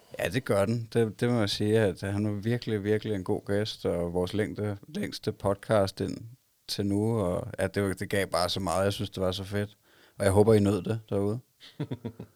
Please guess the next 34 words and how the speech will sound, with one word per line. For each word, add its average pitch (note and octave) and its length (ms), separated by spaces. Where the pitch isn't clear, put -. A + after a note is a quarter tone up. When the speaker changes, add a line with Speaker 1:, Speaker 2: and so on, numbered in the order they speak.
Speaker 2:
Ja. F#2 300
Speaker 1:
Øh, F2+ 60
men, F2+ 360
øh, C#2 540
jeg F#2+ 120
synes G2 160
i G2 40
hvert F2+ 100
fald, F2+ 100
vi F2+ 40
har F2+ 80
fået F2+ 180
rigtig F#2+ 240
meget F2+ 320
fin F2+ 240
feedback F2+ 480
på, - 340
øh, G2 100
på G2+ 60
afsnittet, F#2+ 520
så G2 80
det G2 100
er G#2 100
dejligt. G2 400
Men G#2 120
i G2+ 40
dag, A#2 180
der A2+ 60
skal G#2+ 200
handle G#2+ 180
lidt A2 120
mere A2 140
om G#2 100
os. A2 340